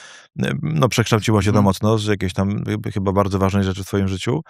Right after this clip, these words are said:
Speaker 1: Ale ja uważam, że to dobrze, bo znaczy, że Pan Bóg chce ciebie bardziej ciebie. W sensie nie
Speaker 2: Mhm.
Speaker 1: ciebie u kogoś, tylko ciebie, ciebie, nie? E, i,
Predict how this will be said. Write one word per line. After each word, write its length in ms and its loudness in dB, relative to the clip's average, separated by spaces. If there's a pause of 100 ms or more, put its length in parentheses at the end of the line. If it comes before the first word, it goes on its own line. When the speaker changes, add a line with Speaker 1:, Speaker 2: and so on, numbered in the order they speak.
(360)
Speaker 1:
Ale 140 4
ja 40 6
uważam, 220 4
że 60 0
to 100 4
dobrze, 280 4
bo 80 -2
znaczy, 220 0
że 120 0
Pan 240 2
Bóg 160 0
chce 220 0
ciebie 320 4
bardziej 320 2
ciebie. 360 0 (140)
W 40 -20
sensie 260 -2
nie 140 0
Speaker 2:
Mhm. 60 2
Speaker 1:
ciebie 300 4
u 120 -2
kogoś, 320 2
tylko 300 -2
ciebie, 240 2
ciebie, 300 0
nie? 180 -2 (680)
E, 340 0
i, 320 -2